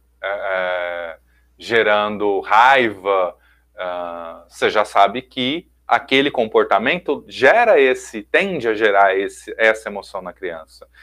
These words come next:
E não é essa emoção que você quer na criança, você quer acolher ela. Porque acolhendo ela, você ajuda ela a se autorregular.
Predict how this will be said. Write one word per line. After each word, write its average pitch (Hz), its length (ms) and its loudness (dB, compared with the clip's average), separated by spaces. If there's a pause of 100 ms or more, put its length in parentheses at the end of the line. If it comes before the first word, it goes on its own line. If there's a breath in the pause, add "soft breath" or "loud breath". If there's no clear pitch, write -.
(160 soft breath)
E 202 40 -4
não 151 180 2
é 98 100 4
essa 92 240 -2
emoção 160 360 -6
que - 80 -20
você - 80 -8
quer 113 160 -6
na 98 100 -6
criança, 87 360 -14
você 120 80 -14
quer - 120 -4
acolher 160 520 -2
ela. 80 220 -4 (4000)
Porque - 240 -2
acolhendo 117 720 2
ela, 123 280 8
você 156 260 0
ajuda 131 460 4
ela 143 240 6
a - 20 -6
se - 160 -8
autorregular. 147 840 0